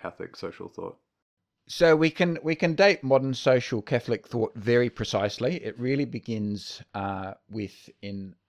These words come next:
Speaker 2: uh, eighteen ninety-one with, uh, Pope Leo the thirteenth, when he launches,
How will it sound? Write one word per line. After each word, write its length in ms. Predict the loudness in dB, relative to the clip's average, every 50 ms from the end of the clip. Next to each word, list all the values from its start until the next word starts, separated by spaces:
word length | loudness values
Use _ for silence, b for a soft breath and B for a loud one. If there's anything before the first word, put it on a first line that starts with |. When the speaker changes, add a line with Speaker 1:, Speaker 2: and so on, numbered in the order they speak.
| _ _
Speaker 2:
uh, 260 | -14 -12 -12 -12 -12 -6 _
eighteen 340 | 0 0 0 0 -2 -2 0
ninety-one 720 | 0 0 0 -2 -2 0 0 0 0 -2 -4 -6 -8 -10 -14 _ -12
with, 460 | -8 -6 -6 -8 -8 _ _ _ _ _ _ _
uh, 160 | -10 -10 -10 -12 _ _
Pope 380 | -18 -6 -4 -4 -4 -4 -8 -14
Leo 440 | -10 -6 -4 -2 0 0 0 0 -2 -4
the 80 | -6
thirteenth, 760 | -12 -4 -4 -4 -4 -4 -6 -8 -8 -8 -8 -10 -16 _ _ -14 _
when 160 | -8 -6 -6
he 240 | -6 -6 -6 -6 -4
launches, 640 | -2 -2 -2 -4 -6 -6 -4 -4 -4 -4 -6 -12